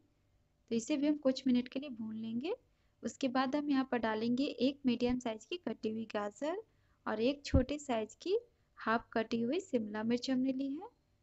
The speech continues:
और इसे भी हम अच्छे से मिक्स कर लेते हैं। और यहाँ पर हम वन फोर्थ कप फ्रेश हरी मटर ले रहे हैं, इसे भी हम डाल देते हैं और इसे भी हम अच्छे से mix कर लेंगे। और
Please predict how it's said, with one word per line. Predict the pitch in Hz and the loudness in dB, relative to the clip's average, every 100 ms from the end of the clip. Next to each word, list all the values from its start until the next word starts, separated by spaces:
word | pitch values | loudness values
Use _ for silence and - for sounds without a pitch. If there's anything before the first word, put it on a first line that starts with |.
| _ _ - | _ _ -6
और | 226 220 | -4 -2
इसे | 226 - 302 | -2 0 0
भी | 302 | 2
हम | 311 285 | 2 2
अच्छे | - 240 | 2 -2
से | 294 359 | 0 0
मिक्स | 226 - - | -2 -2 -4
कर | 262 | 0
लेते | 262 269 294 | 0 0 0
हैं। | 294 427 _ _ _ _ _ - | -2 -4 _ _ _ _ _ -2
और | 226 214 - | 0 0 0
यहाँ | 240 277 | 2 4
पर | 294 330 | 2 0
हम | 320 | 0
वन | 269 226 285 | 4 4 4
फोर्थ | 311 294 285 - | 2 -2 -2 0
कप | 311 370 _ - | 0 0 _ -4
फ्रेश | 233 262 240 | 0 0 0
हरी | 214 240 | 0 4
मटर | 247 247 262 | 4 2 2
ले | 269 269 | 4 4
रहे | 294 | 4
हैं, | 294 | 0
इसे | 247 240 | -2 -4
भी | 240 | 0
हम | 262 254 | 2 2
डाल | 254 240 | 2 0
देते | 254 285 | -4 -6
हैं | 294 403 _ _ _ _ _ - - | -6 -8 _ _ _ _ _ -8 -4
और | 214 208 | -2 -2
इसे | 240 285 285 | -4 -2 2
भी | |
हम | 294 277 | 4 2
अच्छे | 285 262 | 2 0
से | 262 403 339 | 0 -4 -2
mix | 214 - | -4 -6
कर | - 208 | -10 -10
लेंगे। | 208 - - 226 226 _ _ _ _ _ _ _ _ _ - | -10 -14 -14 -16 -20 _ _ _ _ _ _ _ _ _ -6
और | 226 220 | -2 -2